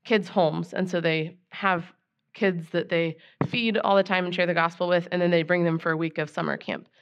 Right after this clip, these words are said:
And so that's where we step in and teach them, kinda like a V B S would be. We teach them songs and verses, um, Bible stories.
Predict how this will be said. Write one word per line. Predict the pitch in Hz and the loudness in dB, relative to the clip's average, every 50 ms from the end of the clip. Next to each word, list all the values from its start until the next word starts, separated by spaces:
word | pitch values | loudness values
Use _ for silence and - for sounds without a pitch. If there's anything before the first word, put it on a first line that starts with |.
| _ _ _ - | _ _ _ -6
And | 175 170 | -6 -6
so | 180 170 | -4 -6
that's | 160 165 170 - - - | -8 -8 -10 -12 -8 -6
where | 175 160 156 | -4 -4 -4
we | 165 170 175 | -4 -6 -8
step | 175 - - 170 165 - 165 | -8 -6 -6 -6 -6 -4 -6
in | 160 160 160 | -6 -6 -6
and | 165 160 165 - _ _ _ _ _ _ _ | -6 -8 -10 -12 _ _ _ _ _ _ _
teach | - 190 180 180 - | -6 -6 -6 -6 -4
them, | - 180 165 160 160 165 165 160 170 - _ _ _ _ _ _ _ - 208 | -2 0 0 2 0 -2 -4 -6 -10 -18 _ _ _ _ _ _ _ -16 -10
kinda | - 269 285 269 | -4 2 4 4
like | 240 220 - | 4 4 2
a | 214 | 0
V | 175 202 190 | -2 0 -2
B | 170 180 170 | 0 2 2
S | 160 156 160 - - | 2 2 0 -4 -8
would | 165 156 | -8 -6
be. | 151 160 160 | -6 -6 -4
We | 156 170 | -4 -4
teach | 170 180 170 175 - | -4 -6 -8 -6 -4
them | 170 165 | -4 -4
songs | 160 - 185 170 175 180 175 175 | -2 0 2 2 2 2 0 -4
and | 160 | -2
verses, | 151 165 160 160 - 170 170 160 156 - _ - - - - _ _ _ _ _ - | -2 -4 -4 -4 -4 -4 -4 -4 -4 -8 _ -20 -20 -20 -20 _ _ _ _ _ -2
um, | 160 156 151 151 156 | 0 0 0 0 0
Bible | 156 170 170 165 175 170 | 2 2 2 4 2 0
stories. | 175 - - 175 165 160 160 160 160 165 160 - _ | -2 -4 -4 -4 -2 -2 -4 -4 -6 -6 -8 -10 _